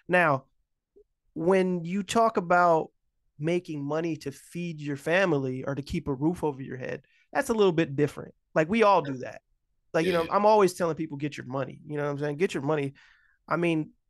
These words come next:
Speaker 1: it's non-consensual. That, like,
Speaker 2: Yeah.
Speaker 1: the system that we live in, it's like, you gotta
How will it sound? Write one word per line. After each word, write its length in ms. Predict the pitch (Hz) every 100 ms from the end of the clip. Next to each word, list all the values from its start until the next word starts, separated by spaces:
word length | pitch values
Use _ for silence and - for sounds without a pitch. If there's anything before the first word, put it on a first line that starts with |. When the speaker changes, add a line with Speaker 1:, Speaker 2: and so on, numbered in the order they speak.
| _ _ _ _ _ _ _
Speaker 1:
it's 280 | 170 165 -
non-consensual. 880 | 165 156 151 139 135 127 - - - _ _ 143
That, 220 | 139 139
like, 220 | 143 139 -
Speaker 2:
Yeah. 80 | -
Speaker 1:
the 60 |
system 300 | 147 170 165
that 120 | 156
we 100 | 151
live 200 | 147 139
in, 100 | 139
it's 100 | 135
like, 140 | 147 147
you 60 | 156
gotta 220 | 147